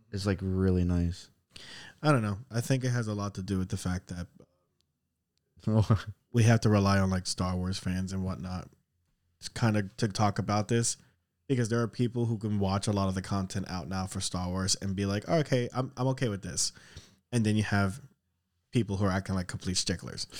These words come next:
Speaker 1: But with the
Speaker 2: Ooh.
Speaker 1: Star Wars content, though, everything goes, like, uh, like, yes, a lot of things go off the show.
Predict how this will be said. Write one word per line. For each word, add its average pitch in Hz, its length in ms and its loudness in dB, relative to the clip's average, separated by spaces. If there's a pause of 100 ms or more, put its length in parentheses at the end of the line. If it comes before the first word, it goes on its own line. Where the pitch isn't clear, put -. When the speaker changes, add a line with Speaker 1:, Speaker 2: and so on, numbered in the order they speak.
(240)
Speaker 1:
But 127 220 2 (160)
with 123 120 2
the 104 60 4
Speaker 2:
Ooh. 101 40 6
Speaker 1:
Star 110 320 4
Wars 147 280 4
content, 151 420 0
though, 170 280 6 (240)
everything 135 560 4
goes, 117 300 8
like, 95 180 4 (200)
uh, - 60 -6 (120)
like, 95 220 4 (880)
yes, - 580 4
a 107 80 4
lot 113 160 8
of 131 200 4 (200)
things 117 220 4
go 107 180 6
off 107 220 4
the 95 80 -2
show. 85 520 0